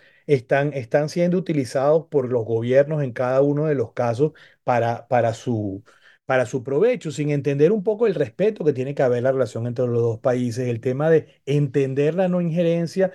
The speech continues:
en lo que tiene que ver eso, ¿no? O sea, no puede decir el gobierno de México, por ejemplo, que, que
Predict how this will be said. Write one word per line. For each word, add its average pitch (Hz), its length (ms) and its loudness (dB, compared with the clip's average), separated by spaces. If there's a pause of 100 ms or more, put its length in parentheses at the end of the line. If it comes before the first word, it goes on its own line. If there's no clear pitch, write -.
(180)
en 139 140 0
lo 135 100 2
que 131 120 -2
tiene 147 260 0
que 156 120 2
ver 143 140 2
eso, 269 300 -2
¿no? 127 160 0
O 143 80 -6 (180)
sea, 147 160 2
no 143 140 -2
puede 185 260 2
decir 180 320 -2
el 147 80 4
gobierno 127 400 -2
de 156 80 2
México, 151 380 -2
por 147 120 2
ejemplo, 127 360 0
que, 113 260 -6
que 110 200 -8